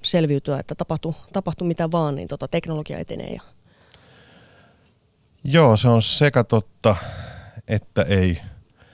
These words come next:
Speaker 2: Meillä on taustalla monen sadan vuoden historiallinen kehitys – jossa paitsi väestö on kasvanut tuhat yhdeksänsataa-luvun aikana noin seit-, tai sadan vuoden aikana on s-, noin seitsenkertaistunut,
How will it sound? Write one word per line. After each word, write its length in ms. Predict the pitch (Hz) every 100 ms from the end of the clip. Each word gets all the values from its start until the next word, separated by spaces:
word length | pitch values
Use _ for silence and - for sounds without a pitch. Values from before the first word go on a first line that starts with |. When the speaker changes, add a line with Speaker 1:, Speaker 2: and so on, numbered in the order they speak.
| _ _ _ _ -
Speaker 2:
Meillä 320 | 107 113 120 120
on 80 |
taustalla 760 | 113 139 139 - 107 98 98 - _ _ -
monen 380 | 110 123 110
sadan 380 | 92 95 90 90
vuoden 320 | 98 98 92
historiallinen 720 | 92 98 - 101 92 90 90 87
kehitys – 640 | 110 107 98 90 90 - _ _ _ _ _ _ _ -
jossa 240 | 101 - 101
paitsi 440 | 127 127 - 107
väestö 500 | 104 104 98 - 90
on 120 | 87
kasvanut 540 | 92 90 - 90 87 85 - - 67 -
tuhat 220 | 98 92
yhdeksänsataa-luvun 1500 | 98 92 92 87 - 90 87 - _ _ - 92 90 90 85
aikana 460 | 87 87 - 85 - - _ -
noin 260 | 90 87 85 -
seit-, 240 | 87 85 -
tai 120 | 104 123 120
sadan 240 | 123 107
vuoden 240 | 98 92 90
aikana 240 | 87 90
on 120 | 87
s-, 100 | 80 -
noin 220 | 95 90
seitsenkertaistunut, 1120 | 90 85 - 82 78 85 82 90 - 90 90